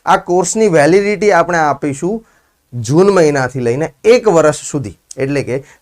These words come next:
ત્રીસ જૂન બે હજાર પચીસ સુધી વેલિડિટી આપણે કન્ફર્મ આપીશું. અગર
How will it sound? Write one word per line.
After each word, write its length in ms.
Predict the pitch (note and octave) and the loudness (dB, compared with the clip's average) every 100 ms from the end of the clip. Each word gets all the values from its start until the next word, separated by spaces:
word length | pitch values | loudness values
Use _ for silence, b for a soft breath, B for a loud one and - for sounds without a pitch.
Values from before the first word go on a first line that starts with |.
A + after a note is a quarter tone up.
| _ | _
ત્રીસ 320 | G#3 A#3 A#3 G#3+ | -6 -4 -2 -4
જૂન 460 | D3+ B2 D#3+ G3+ | -4 0 4 4
બે 320 | G3+ D#3+ E3 | 4 4 6
હજાર 260 | F3+ F#3 G3 | 6 6 4
પચીસ 600 | G3 - E3+ E3+ A#3 A3+ | 2 -2 -2 -2 -4 -4
સુધી 300 | E3+ E3 E3+ | -6 -2 0
વેલિડિટી 500 | D3+ C3 D3+ D3+ D3 | 0 0 -2 -2 0
આપણે 260 | B2 B2 C#3+ | -2 -2 -6
કન્ફર્મ 420 | C3 B2+ D#3+ D#3 | -6 -6 -4 -4
આપીશું. 440 | A#2 - A2+ C3+ C3+ b b - | -4 -6 -8 -10 -12 b b 2
અગર 340 | A3 A#3 D3 | 6 6 4